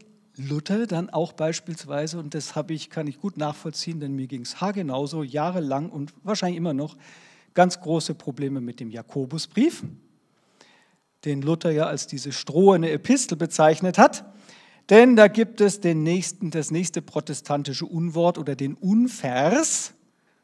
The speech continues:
der Glaube ohne Werke ist tot. Ähm, das ist jetzt etwas, wo wir natürlich dann zu zahnen haben, wenn er jetzt dann grad vom Römerbrief kommt, ja, ähm, Glaube ohne Werke.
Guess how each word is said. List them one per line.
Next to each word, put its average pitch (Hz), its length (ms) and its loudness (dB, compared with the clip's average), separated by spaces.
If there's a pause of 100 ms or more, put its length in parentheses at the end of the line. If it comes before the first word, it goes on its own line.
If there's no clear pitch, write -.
(1000)
der 117 100 -14
Glaube 170 560 0 (100)
ohne 123 220 -10
Werke 123 320 -8
ist - 240 -14
tot. 123 280 -12 (2250)
Ähm, 175 420 6 (960)
das 214 300 6
ist 254 180 0
jetzt 208 220 6
etwas, 208 520 2
wo 202 540 4 (140)
wir 185 300 2
natürlich 202 440 2
dann 190 200 2
zu 208 120 -6
zahnen 214 460 0
haben, 151 340 4
wenn 160 180 0
er 165 140 6
jetzt 160 300 -2
dann 156 100 0
grad 156 340 -4
vom 151 200 -2
Römerbrief 202 680 -2
kommt, 233 300 -2
ja, 226 240 0 (540)
ähm, 165 400 2
Glaube 160 360 0
ohne 185 300 -2
Werke. 202 480 0